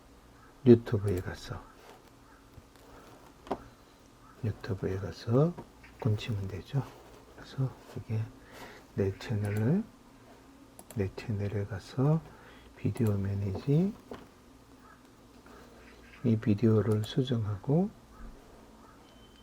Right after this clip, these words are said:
여기다가 클릭해서 다운로드 가서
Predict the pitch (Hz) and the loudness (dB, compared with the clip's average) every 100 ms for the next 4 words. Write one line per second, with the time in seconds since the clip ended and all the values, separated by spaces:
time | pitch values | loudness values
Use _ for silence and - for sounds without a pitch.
0 | - - - 95 95 117 131 160 185 - | -20 -6 -2 2 2 6 6 6 2 -10
1 | - - - - - - 107 101 95 87 | -20 -20 -20 -20 -6 4 6 6 2 -4
2 | - 131 143 165 - - - - - - | -2 4 4 4 0 -14 -20 -20 -20 -20
3 | - - - - - - - - - - | -20 -20 -20 -8 -6 -6 -10 -14 -16 -20
4 | - - - - - - - - - - | -20 -20 -20 -20 -20 -20 -20 -20 -20 -16
5 | - - - - - - - 120 117 110 | -16 -16 -20 -20 -20 -8 6 10 10 10
6 | 101 95 92 80 - - | 8 4 -2 -6 -8 -10